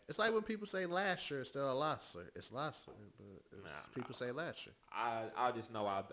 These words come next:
Speaker 2: I, I get told to grow up and be an adult when I say salmon. <laughs> But nevertheless, sorry, that's just the random things that I'll be saying in life.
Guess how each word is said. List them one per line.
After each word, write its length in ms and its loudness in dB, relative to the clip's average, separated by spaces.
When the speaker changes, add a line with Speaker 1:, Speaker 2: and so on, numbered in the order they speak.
Speaker 2:
I, 240 2
I 140 4
get 220 -6
told 380 -4
to 100 -10
grow 200 -10
up 360 -10
and 120 -10
be 80 -2
an 180 -2
adult 200 -2
when 100 -10
I 60 -10
say 220 4
salmon. 440 -4
<laughs> 80 -2
But 100 4
nevertheless, 760 6
sorry, 480 2
that's 280 4
just 160 -8
the 80 -6
random 380 -4
things 180 -6
that 100 -2
I'll 100 0
be 80 -8
saying 320 -6
in 80 -6
life. 220 -2